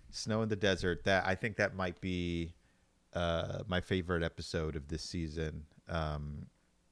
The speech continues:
this, uh, this random guy who's, uh, going around just trying to live his life. He seems like he knows how to navigate this, uh, post-apocalyptic world,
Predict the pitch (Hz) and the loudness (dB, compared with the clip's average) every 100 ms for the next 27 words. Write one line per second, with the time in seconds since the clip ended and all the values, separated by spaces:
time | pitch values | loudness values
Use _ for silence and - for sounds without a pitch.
0 | _ - 80 - - 80 - - - 95 | _ -8 -8 -6 -2 0 0 -4 -4 -8
1 | _ - - - - - - - _ _ | _ -20 -20 -20 -20 -20 -20 -20 _ _
2 | _ 113 - 117 123 127 120 110 104 107 | _ 0 6 8 8 6 4 8 12 12
3 | 107 98 95 92 87 - - - 92 85 | 12 10 4 2 2 -2 -8 -2 0 2
4 | 85 92 92 98 98 101 92 87 90 92 | 2 0 -4 0 2 4 4 4 4 2
5 | 87 - 90 85 87 82 85 76 80 78 | -2 0 2 2 0 2 0 0 0 0
6 | - - 87 85 - 82 - - - - | -4 -6 -6 -6 -2 -2 -2 -10 -10 -4
7 | 87 87 85 90 82 82 82 80 80 78 | -2 -2 -2 -2 -2 0 -2 -2 -2 -4
8 | - 78 - - - - - 87 - - | -2 -4 -4 -8 -8 -8 -8 -8 -8 -8
9 | - - - 92 - 90 87 87 82 - | -10 2 4 4 2 2 2 2 -2 -2
10 | 82 87 92 95 85 | -2 2 4 6 4